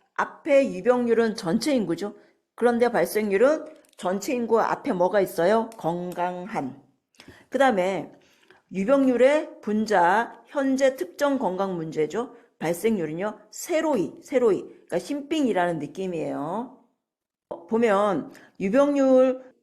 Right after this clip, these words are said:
열 명 있어요. 어제 두 명 감기 걸렸어요. 오늘 세 명 감기 걸렸어요.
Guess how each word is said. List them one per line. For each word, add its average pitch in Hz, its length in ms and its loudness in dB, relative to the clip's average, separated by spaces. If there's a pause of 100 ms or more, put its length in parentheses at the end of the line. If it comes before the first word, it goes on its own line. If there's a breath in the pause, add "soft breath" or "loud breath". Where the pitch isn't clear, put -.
열 208 220 4
명 240 200 2
있어요. 165 760 -2
어제 254 680 4
두 220 160 -2
명 269 560 4
감기 196 280 -2
걸렸어요. 151 720 -2 (320 loud breath)
오늘 262 640 0
세 233 300 -2
명 262 420 -2 (160)
감기 208 320 -2
걸렸어요. 151 640 -2